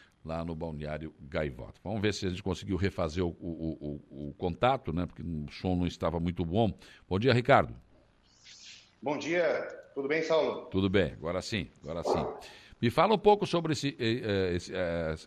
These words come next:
Speaker 1: o Parque Industrial em Gaivota. Eu falava aqui, eh, um parque industrial numa cidade turística e balneária, né,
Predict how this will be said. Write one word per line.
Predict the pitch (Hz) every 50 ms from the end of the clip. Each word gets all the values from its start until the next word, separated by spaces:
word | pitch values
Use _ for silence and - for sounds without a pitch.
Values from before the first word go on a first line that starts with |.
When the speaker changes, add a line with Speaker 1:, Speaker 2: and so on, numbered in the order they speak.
| _
Speaker 1:
o | 87 82
Parque | 85 - - 147 165 196 190 - - 170
Industrial | 156 139 135 151 131 - - 131 131 147 151
em | 143
Gaivota. | 139 139 110 107 98 90 120
Eu | 110
falava | - 139 151 165 170 175
aqui, | 165 - - 113 80 - - - - - - _
eh, | - - - - - _ _ _
um | - -
parque | - 214 - 170 127 143
industrial | 127 120 113 - - 113 107 107 104
numa | 110 110 113 -
cidade | - - 95 98 110 98 98 95 95 98 90
turística | - - - 101 95 107 143 135 - - - 92
e | 87 87
balneária, | 85 80 85 101 104 104 95 92 117 143 151 127 92
né, | 82 95 104 104